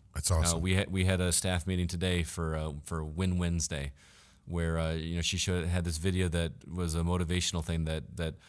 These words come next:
Speaker 2: you know, some people might think it, think is cheesy, but it really made, made you think and made you, it was all about being hungry,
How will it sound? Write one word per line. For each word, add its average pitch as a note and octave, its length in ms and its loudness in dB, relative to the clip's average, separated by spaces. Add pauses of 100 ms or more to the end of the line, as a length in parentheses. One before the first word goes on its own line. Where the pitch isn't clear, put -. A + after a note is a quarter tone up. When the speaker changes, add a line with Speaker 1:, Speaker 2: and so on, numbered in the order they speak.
(320)
Speaker 2:
you - 80 -6
know, F#2 80 2
some F#2+ 200 0
people G2+ 180 0
might F#2+ 220 2
think G2 240 0
it, - 180 -4
think F#2 180 -2
is E2+ 140 0
cheesy, G#2+ 400 0
but E2+ 160 2
it E2+ 100 0
really F2+ 240 0
made, E2+ 260 0 (140)
made E2+ 240 -2
you F2+ 60 0
think - 380 -4
and E2 100 0
made E2 200 0
you, F2 100 0
it E2+ 160 0
was F2 100 0
all G2+ 80 2
about G2 240 0
being F#2+ 160 0
hungry, D2+ 520 -2